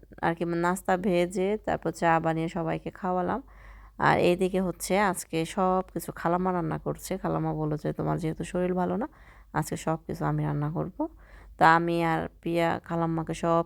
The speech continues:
কিছু রেডি করে দিচ্ছিলাম। এমনিতেই হচ্ছে আমার যা হচ্ছে সব কিছু রেডি করে রেখেছে, তারপর যতটুকু বাকি ছিল আমি পিয়া খালাম্মাকে সব কিছু গুছিয়ে গুছিয়ে দিচ্ছিলাম। আর খালাম্মা হচ্ছে এখানে একটা একটা করে রান্না করছিল।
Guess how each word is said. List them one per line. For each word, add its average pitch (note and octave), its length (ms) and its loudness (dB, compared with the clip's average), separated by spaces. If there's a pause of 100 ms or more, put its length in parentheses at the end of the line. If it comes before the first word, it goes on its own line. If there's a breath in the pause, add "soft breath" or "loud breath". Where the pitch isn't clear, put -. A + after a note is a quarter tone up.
কিছু - 220 -4
রেডি D#3 200 -2
করে D#3 260 0
দিচ্ছিলাম। G3 500 -4 (580 loud breath)
এমনিতেই C4 460 4
হচ্ছে C#4 280 4
আমার G#3+ 480 8
যা G3+ 260 8
হচ্ছে F#3+ 220 -2
সব G3 240 2
কিছু G3 200 -4
রেডি F3 200 0
করে F#3+ 180 0
রেখেছে, G3+ 280 -2
তারপর F3+ 380 2
যতটুকু E3+ 720 -2 (520 soft breath)
বাকি F#3+ 280 6
ছিল G3 320 0
আমি E3+ 680 0
পিয়া E3+ 440 2 (500)
খালাম্মাকে E3+ 500 0
সব F3 340 -2
কিছু F3 220 -6
গুছিয়ে E3+ 400 -2
গুছিয়ে E3+ 300 -2
দিচ্ছিলাম। G3+ 460 -2 (720)
আর D#3+ 140 0
খালাম্মা E3+ 420 0
হচ্ছে E3 220 -6
এখানে D#3 240 -4
একটা D#3 220 -8
একটা D#3 200 -8
করে D#3+ 160 -4
রান্না E3 280 -4
করছিল। F#3 400 -6